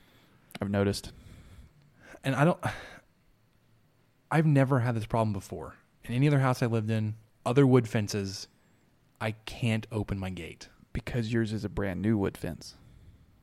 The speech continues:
Speaker 2: It's so dumb. Like,
Speaker 1: That's all it is. Same thing happened to me last year.
Speaker 2: So I tried to take the trash out last night.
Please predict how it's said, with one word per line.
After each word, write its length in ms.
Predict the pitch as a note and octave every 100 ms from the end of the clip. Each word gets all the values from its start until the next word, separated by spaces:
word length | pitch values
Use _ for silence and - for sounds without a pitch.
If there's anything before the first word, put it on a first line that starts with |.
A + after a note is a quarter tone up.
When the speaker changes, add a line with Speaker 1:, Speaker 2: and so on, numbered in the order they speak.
| _ _ _ _
Speaker 2:
It's 120 | -
so 280 | - - A#2
dumb. 320 | G2+ E2 E2 - -
Like, 140 | A2
Speaker 1:
That's 140 | A2 G#2
all 160 | G2+
it 80 | G2
is. 300 | G2+ G2 - - - - B2
Same 220 | - C3+
thing 160 | C#3+ C3
happened 300 | B2+ C3+ A#2+
to 60 |
me 460 | A#2 A#2 A#2 A#2 - - _ _ _
last 460 | D3 A2+ A2+ - -
year. 240 | G#2 F#2+ G2+ - - -
Speaker 2:
So 200 | - C3
I 80 | A#2
tried 260 | B2 D3 C#3
to 80 |
take 180 | - B2+
the 80 | A#2+
trash 280 | C3+ A#2+ -
out 140 | G2
last 180 | G2+ -
night. 240 | G2+ F#2+